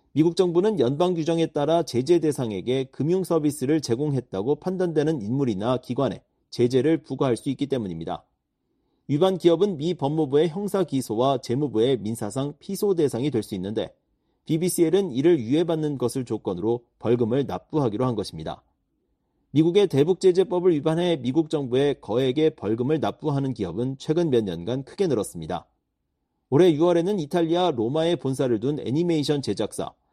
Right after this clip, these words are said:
몬도 티비가 북한 당국 소유의 조선 사이륙 아동 영화 촬영소의 하청 작업을 맡기며 대북 제재를 위반한 혐의를 인정해 벌금 오십삼만 팔천 달러를 지불하는 데 합의했습니다.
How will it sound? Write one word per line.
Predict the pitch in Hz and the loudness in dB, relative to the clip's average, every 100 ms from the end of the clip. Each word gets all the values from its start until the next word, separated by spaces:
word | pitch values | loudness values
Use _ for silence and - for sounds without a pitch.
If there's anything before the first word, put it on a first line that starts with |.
| _ | _
몬도 | - 127 151 180 | 0 2 6 4
티비가 | - 160 135 95 - _ _ _ | 4 -4 -4 -6 -10 _ _ _
북한 | - 143 185 | -10 -4 0
당국 | 170 165 175 | 0 2 2
소유의 | - 139 110 127 127 | 2 0 2 2 0
조선 | - 107 147 156 | -6 -4 -4 -4
사이륙 | - 104 110 127 147 - | -6 -4 -2 -2 -4 -4
아동 | 90 117 165 | -6 -2 -2
영화 | 127 95 135 156 | -2 -2 -2 -2
촬영소의 | - 180 175 - 131 151 | -4 -4 -4 0 0 0
하청 | - 170 214 196 | -2 -8 -6 -2
작업을 | 156 127 127 | -2 0 0
맡기며 | 104 85 - 117 76 _ _ _ _ | -2 -6 -6 -6 -8 _ _ _ _
대북 | - 143 180 | -2 0 0
제재를 | 185 165 151 180 131 | 0 0 2 2 2
위반한 | 110 143 165 | -2 -2 -4
혐의를 | 165 190 185 156 | -6 -4 0 0
인정해 | 107 113 110 - _ _ _ _ | 0 -4 -6 -10 _ _ _ _
벌금 | - 120 156 165 - | -2 2 2 0 -2
오십삼만 | 123 131 165 123 107 127 151 | -2 0 -2 -4 -2 -2 -4
팔천 | - 190 208 190 | -6 -4 -4 -2
달러를 | 165 139 117 139 | 0 2 2 0
지불하는 | - 117 123 95 85 | -2 -6 -4 -6 -4
데 | 113 | -4
합의했습니다. | 131 156 123 - 82 80 80 | -4 -2 -4 -4 -10 -8 -8